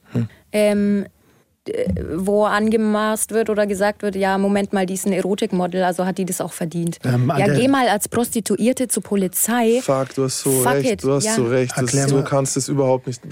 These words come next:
Speaker 2: Und sag,
Speaker 1: Es
Speaker 2: du
Speaker 1: geht,
Speaker 2: wurdest vergewaltigt.
Speaker 1: es geht, bei Niki Irani geht's darum, dass, ähm, sie hat Vergewaltigungsvorwürfe gegen einen deutschen Rapper auf Instagram eigentlich
Speaker 2: Mhm.
Speaker 1: das erste Mal ver-,
Speaker 2: Mhm.
Speaker 1: veröffentlicht und dann kam von allen gleich die Frage, ja, wieso machst du das auf Instagram, wieso gehst du nicht zur Polizei und so weiter.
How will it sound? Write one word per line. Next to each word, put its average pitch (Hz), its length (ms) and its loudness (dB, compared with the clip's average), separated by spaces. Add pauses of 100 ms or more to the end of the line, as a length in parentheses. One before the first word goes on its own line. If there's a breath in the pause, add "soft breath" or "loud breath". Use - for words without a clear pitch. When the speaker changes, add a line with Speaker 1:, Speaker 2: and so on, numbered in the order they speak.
Speaker 2:
Und 220 80 0
sag, 226 120 2
Speaker 1:
Es - 80 0
Speaker 2:
du 247 40 0
Speaker 1:
geht, 220 60 -2
Speaker 2:
wurdest 262 180 0
vergewaltigt. 214 540 0
Speaker 1:
es 185 300 -2
geht, - 60 -
bei 147 140 4
Niki 156 240 -2
Irani 156 320 2
geht's 143 240 -4
darum, 143 180 -2
dass, 143 280 0 (320)
ähm, 120 400 -2
sie 123 160 2
hat 123 120 2 (640)
Vergewaltigungsvorwürfe 131 1000 -2
gegen 120 440 -2
einen 113 280 0
deutschen 117 360 0
Rapper 160 360 2 (420 loud breath)
auf 117 220 -6
Instagram 113 600 -2
eigentlich 110 420 -6 (320)
Speaker 2:
Mhm. 190 300 0
Speaker 1:
das 220 140 0
erste 123 260 0
Mal 113 240 2
ver-, 202 300 0
Speaker 2:
Mhm. 208 200 -2
Speaker 1:
veröffentlicht 135 520 0
und 120 80 -4
dann 117 120 0
kam 123 200 0
von 117 140 -4
allen 120 180 2
gleich 117 160 2
die - 80 -10
Frage, 117 220 -2
ja, 123 200 2
wieso 127 180 -4
machst 131 200 0
du - 40 -8
das 131 80 -6
auf 131 140 -4
Instagram, 135 500 0
wieso 120 140 -6
gehst 120 220 -4
du - 20 -2
nicht 120 100 -2
zur - 120 -10
Polizei 127 280 2
und 135 140 -2
so 127 100 -2
weiter. 120 220 0